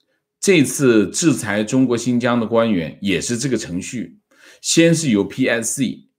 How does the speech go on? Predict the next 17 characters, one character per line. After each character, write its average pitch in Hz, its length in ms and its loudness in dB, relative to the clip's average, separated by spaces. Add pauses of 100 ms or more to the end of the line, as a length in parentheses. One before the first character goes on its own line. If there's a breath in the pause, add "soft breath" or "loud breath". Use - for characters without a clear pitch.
酝 147 200 2
酿， 104 420 -2 (140)
然 95 160 -4
后 113 80 0
交 127 240 0
给 101 200 -4
外 104 180 -2
交 104 180 0
部 104 360 -10 (440)
形 113 220 -4
成 113 180 -4
政 110 220 -2
策， - 320 -10 (280)
层 120 240 -2
层 120 160 0
上 120 240 -2
去， 85 340 -10